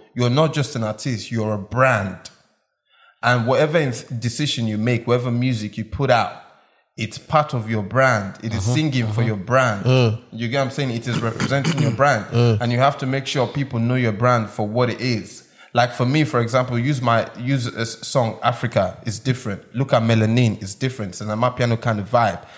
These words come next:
Speaker 1: Now go after that, Focus, which a lot of people didn't think I was gonna make a song like that. I didn't even think I was gonna make a song like that, but I was feeling explorative.
Speaker 3: Why?
Speaker 1: Even one of my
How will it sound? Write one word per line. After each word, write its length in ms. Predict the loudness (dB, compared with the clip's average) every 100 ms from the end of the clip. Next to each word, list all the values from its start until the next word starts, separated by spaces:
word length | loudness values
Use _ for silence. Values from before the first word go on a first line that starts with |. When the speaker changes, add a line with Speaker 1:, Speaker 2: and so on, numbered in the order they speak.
| -12
Speaker 1:
Now 220 | 0 2 2
go 320 | 2 4 4 2
after 260 | 0 0 -2
that, 460 | 2 2 2 -4 -2
Focus, 540 | 0 2 2 0 0
which 200 | -2 0
a 40 |
lot 180 | 2 2
of 100 | 2
people 220 | -2 -6
didn't 200 | -4 -4
think 200 | -2 0
I 60 | 0
was 120 | 0
gonna 160 | 0 0
make 220 | 0 -2
a 60 | 0
song 240 | 0 0
like 220 | -2 -4
that. 280 | -10 -12 -16 _ _ _ _ _ _ -2
I 80 | 2
didn't 180 | 4 4
even 200 | 2 0
think 200 | -2 0
I 60 |
was 160 | 0 0
gonna 140 | -2
make 220 | 0 -2 -4
a 40 |
song 240 | -4 -4
like 220 | -4 -8 -10
that, 200 | -10 0
but 100 | 2
I 60 |
was 140 | 2 0
feeling 280 | -2 0
explorative. 680 | -2 -4 -4 -2 -2 -2 -8 -4
Speaker 3:
Why? 360 | 2 4 4 2 0
Speaker 1:
Even 200 | 2 4
one 140 | 4
of 60 | 4
my 260 | 2 0